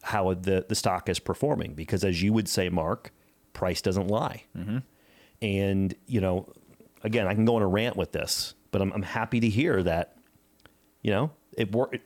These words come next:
Speaker 1: it obviously
Speaker 2: Your
Speaker 1: in
Speaker 2: shirt paid off. Your
Speaker 1: in
Speaker 2: T-shirt paid
Speaker 1: in
Speaker 2: off.
Speaker 1: hindsight, you know, I can, in theory, spike the football on that.
Speaker 2: You can.
Speaker 1: And, and listeners are still gonna hear me say stuff in regards to
Speaker 2: <laughs>
Speaker 1: "That's not bearish." I got a couple points today I'm gonna throw out there.
Speaker 2: Okay.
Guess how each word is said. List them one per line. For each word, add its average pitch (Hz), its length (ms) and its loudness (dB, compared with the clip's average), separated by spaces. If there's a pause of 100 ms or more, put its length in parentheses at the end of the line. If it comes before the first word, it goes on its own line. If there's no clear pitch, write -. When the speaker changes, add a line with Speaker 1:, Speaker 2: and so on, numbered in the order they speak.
(120)
Speaker 1:
it - 100 -14 (360)
obviously 110 320 2
Speaker 2:
Your 120 80 4
Speaker 1:
in 110 40 4
Speaker 2:
shirt 151 260 4
paid 135 180 2
off. 135 280 2
Your 190 100 0
Speaker 1:
in 135 60 2
Speaker 2:
T-shirt 127 400 2
paid 110 180 0
Speaker 1:
in 123 200 4
Speaker 2:
off. - 0 -
Speaker 1:
hindsight, 131 800 0 (260)
you 123 120 4
know, 113 180 4
I 117 80 2
can, 113 480 2 (100)
in 117 140 4
theory, 104 320 2
spike - 380 0
the 107 80 2
football 80 400 -4
on 69 160 -12
that. 55 260 -16
Speaker 2:
You 101 160 -2
can. 147 320 -2
Speaker 1:
And, 139 140 2
and 131 160 2
listeners 147 360 2
are 165 80 2
still 143 200 2
gonna 135 160 2
hear 123 160 2
me 120 120 2
say 143 280 0
stuff 82 400 -2
in 95 120 2
regards 90 460 2
to 92 80 -2
Speaker 2:
<laughs> 82 100 -6
Speaker 1:
"That's 90 300 0
not 92 240 -4
bearish." - 400 -2
I 107 80 0
got - 120 2
a - 40 -4
couple - 240 0
points 170 320 0
today - 240 2
I'm 269 80 2
gonna 110 140 2
throw 82 200 0
out 69 120 -6
there. 110 260 -4
Speaker 2:
Okay. 180 400 2